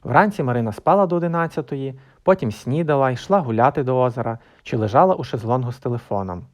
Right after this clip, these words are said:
Ні прибирання, ні приготування її не торкалися. Олексій та Поліна крутилися навколо неї,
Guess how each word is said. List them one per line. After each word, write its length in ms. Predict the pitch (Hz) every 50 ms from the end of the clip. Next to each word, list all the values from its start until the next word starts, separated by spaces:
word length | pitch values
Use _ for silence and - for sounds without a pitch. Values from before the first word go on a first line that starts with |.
| _ _ _ _ _ _ _ -
Ні 100 | 180 208
прибирання, 640 | 202 - 135 113 120 113 131 151 160 147 139 131 127
ні 160 | 123 156 196
приготування 760 | 196 - 123 107 - - 120 101 107 123 135 135 127 120 117
її 180 | 110 117 160 190
не 100 | 180 156
торкалися. 760 | - 139 127 - - 101 98 95 95 - - - 95 92 - _ _ _ _ _ _ _ _ _ -
Олексій 380 | 120 113 120 117 - - 165
та 120 | - - 135
Поліна 460 | - 147 139 170 202 208 170 123 -
крутилися 560 | - - 160 156 - 208 185 170 143 - 151
навколо 380 | 143 135 127 - - 131 127 127
неї, 400 | 123 123 120 117 113 107 107